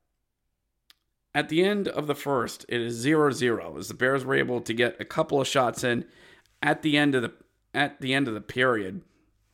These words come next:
And just, ugh. The even coach was like, "Well, the boys seem like they have a little turkey in them at, at the end of the first period." You think?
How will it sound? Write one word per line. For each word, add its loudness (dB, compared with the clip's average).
And -2
just, -4
ugh. 0
The -2
even 4
coach 4
was -2
like, 0
"Well, 6
the 0
boys 6
seem 2
like 0
they 2
have 2
a 0
little -2
turkey -2
in -4
them -4
at, -2
at 0
the 2
end 4
of 0
the -8
first -4
period." 2
You 6
think? 6